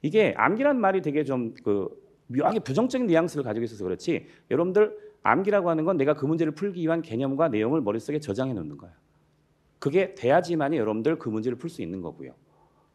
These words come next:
그래서 가끔, 어, 지구학이나 뭐, 저는 이제 좀 이따 한정수 선생님 와시-, 오셔가지고 다른 얘기 할지도 모르지만 생명과학은 좀, 어, 지구하고 비슷한 특성을 가지고 있다고 생각을 해요. 어느 정도 내용이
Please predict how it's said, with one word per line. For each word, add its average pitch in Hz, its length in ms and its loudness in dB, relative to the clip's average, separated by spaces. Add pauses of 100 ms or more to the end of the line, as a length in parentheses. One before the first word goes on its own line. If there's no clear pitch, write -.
(240)
그래서 180 180 -2
가끔, 139 540 -2 (600)
어, - 160 0
지구학이나 165 800 0
뭐, 95 160 -8
저는 113 260 -10
이제 107 240 -6
좀 143 140 -6
이따 135 180 -4
한정수 165 260 -6
선생님 151 200 -4
와시-, 95 180 -6
오셔가지고 123 500 -4
다른 117 280 -6
얘기 135 100 -2
할지도 135 240 -4
모르지만 104 360 -4 (140)
생명과학은 254 580 0
좀, 160 360 -4
어, 107 280 -2
지구하고 147 280 -2
비슷한 - 260 -8
특성을 165 280 -10
가지고 101 200 -8
있다고 92 220 -6
생각을 110 260 -10
해요. 85 120 -6
어느 104 140 -4
정도 120 220 -6
내용이 117 440 -4